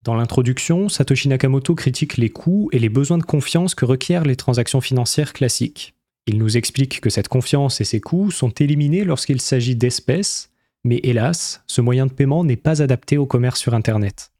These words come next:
En fin d'introduction, il nous explique que le besoin auquel répond Bitcoin est celui de disposer d'un système de paiement établi sur des preuves cryptographiques,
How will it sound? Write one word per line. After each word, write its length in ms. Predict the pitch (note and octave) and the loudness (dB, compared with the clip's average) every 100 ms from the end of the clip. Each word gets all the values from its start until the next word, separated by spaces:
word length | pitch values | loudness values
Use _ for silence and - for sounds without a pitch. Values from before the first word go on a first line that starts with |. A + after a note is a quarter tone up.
| _ _ _ _ | _ _ _ _
En 120 | B2 | -8
fin 160 | - E3+ | -2 2
d'introduction, 840 | E3+ - D3 C#3+ - F3+ F#3 F#3+ | 2 2 2 2 0 0 0 2
il 140 | C#3+ | 2
nous 180 | C#3 C3 | 2 2
explique 320 | C#3+ - F3 | -2 0 -2
que 100 | - | 2
le 80 | B2 | 2
besoin 360 | A#2+ C3 D3 D3+ | 2 0 2 0
auquel 240 | B2+ A2+ | 2 2
répond 280 | A2 A2+ B2 | 2 2 2
Bitcoin 640 | A#2 C3 - C#3+ F3+ F#3 - | 0 0 0 2 2 0 0
est 80 | C3 | 0
celui 260 | C#3+ E3+ | 0 2
de 100 | C#3+ | 2
disposer 420 | B2 D3 D3+ C#3+ | 0 0 0 2
d'un 120 | C#3+ A2+ | 2 0
système 400 | - - C3+ B2+ | -2 0 0 2
de 80 | |
paiement 320 | A2+ B2 C3 A#2+ | 2 2 2 2
établi 340 | G#2+ G#2+ B2 | 0 0 -2
sur 180 | - G#2+ | 0 0
des 100 | G#2+ | 0
preuves 300 | - G#2+ - | 0 -2 -2
cryptographiques, 1040 | - E3 - D3+ C3 A2 - C#3 - - | -2 -2 0 0 0 -2 -2 -4 -6 -16